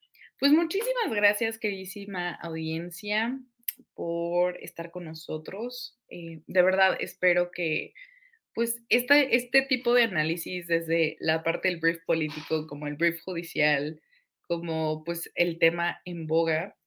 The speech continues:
pues, les ayude también a concientizarse sobre, pues, los temas sociales, ¿no? O sea,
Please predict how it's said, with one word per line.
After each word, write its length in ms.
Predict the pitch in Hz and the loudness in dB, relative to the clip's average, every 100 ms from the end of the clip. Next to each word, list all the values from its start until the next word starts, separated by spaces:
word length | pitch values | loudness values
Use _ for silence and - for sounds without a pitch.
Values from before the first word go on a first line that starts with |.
| _ - - | _ -12 -2
pues, 220 | 202 202 | 0 0
les 180 | 202 214 | -2 -2
ayude 280 | 208 240 | 2 2
también 460 | 269 202 185 180 180 | 2 0 -2 -6 -4
a 360 | - 185 180 - - - - | 2 6 6 2 -8 -16 -8
concientizarse 760 | 202 196 190 185 185 180 214 | -6 -4 -6 -2 0 2 0
sobre, 500 | 220 185 160 151 - - | 0 2 2 0 -2 -8
pues, 160 | 175 | -2
los 220 | 170 170 | 0 0
temas 480 | - 170 165 180 - | 0 0 -2 -4 -8
sociales, 720 | - - 170 170 147 - 160 - | -8 -6 -4 -4 -4 -4 -12 -10
¿no? 260 | 165 208 | -8 -8
O 60 | 170 | -2
sea, 240 | 185 160 | 2 2